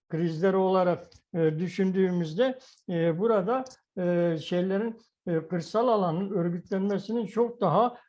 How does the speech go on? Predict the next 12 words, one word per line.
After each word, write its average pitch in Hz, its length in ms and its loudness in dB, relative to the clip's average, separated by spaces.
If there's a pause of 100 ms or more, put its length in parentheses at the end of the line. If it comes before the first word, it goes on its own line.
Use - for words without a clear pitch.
önemli 196 420 0
olduğunu 185 600 0
ve 185 120 0
gerekli 170 480 -2
olduğunu, 196 560 0 (260)
ivedilik 180 640 2
gerektirdiğinden, 190 1000 -2 (280)
e, 165 420 2
açıkça 208 540 -4
söz 208 280 0
etmemiz 202 480 -2
gerekiyor. 175 640 2